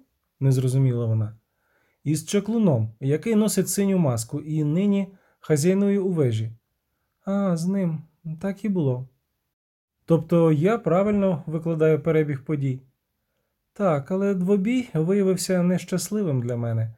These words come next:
І все через мою нерішучість.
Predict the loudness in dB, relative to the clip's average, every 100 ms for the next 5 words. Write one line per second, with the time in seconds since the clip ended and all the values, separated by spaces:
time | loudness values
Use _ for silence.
0 | _ _ _ _ -2 -2 -2 -2 -4 -2
1 | -2 0 0 2 0 0 -4 -4 -6 -6
2 | -10 -12